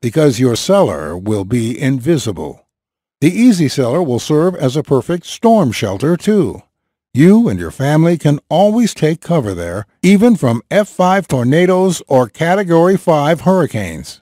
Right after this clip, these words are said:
After these catastrophic events that tear down houses and cause weeks of blackouts, you won't have to sleep on the floor of some high school or stadium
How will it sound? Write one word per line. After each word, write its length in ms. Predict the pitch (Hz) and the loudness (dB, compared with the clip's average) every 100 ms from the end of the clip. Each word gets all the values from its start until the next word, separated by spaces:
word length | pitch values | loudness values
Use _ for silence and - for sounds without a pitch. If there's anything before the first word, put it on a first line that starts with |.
| _ _ _ _ - | _ _ _ _ -4
After 260 | 135 139 | -2 -2
these 280 | 127 190 202 | 0 0 0
catastrophic 800 | - 160 165 - - 156 131 107 | -2 -2 -2 -4 -2 -2 -4 -6
events 420 | 104 131 127 98 | -4 -2 -4 -6
that 260 | - 82 - | -10 -14 -10
tear 260 | - 147 139 | -8 -6 -4
down 240 | 127 123 | -4 -4
houses 640 | 101 135 139 117 110 131 | -2 -2 -2 -4 -8 -10
and 180 | 92 87 | -14 -16
cause 400 | - 135 131 104 | -6 -2 -2 -4
weeks 400 | 95 143 190 - | -6 -6 -6 -8
of 160 | 104 90 | -14 -6
blackouts, 680 | 131 143 - 87 87 - - _ _ | -4 -4 -6 -8 -8 -10 -20 _ _
you 140 | 123 175 | -2 2
won't 220 | 226 185 | 2 0
have 240 | 196 196 | 0 -2
to 120 | - 110 | -4 -8
sleep 380 | - 117 170 | -4 -4 -4
on 160 | 127 127 | -4 -4
the 60 | 123 | -4
floor 340 | - 147 165 | 0 2 2
of 100 | 190 | 0
some 200 | - 151 | -4 -4
high 240 | 139 190 180 | -4 -4 -4
school 440 | - 95 92 147 | -4 -10 -10 -6
or 120 | 135 | -4
stadium 680 | 131 - 190 135 87 92 | -6 -4 -2 -2 -4 -6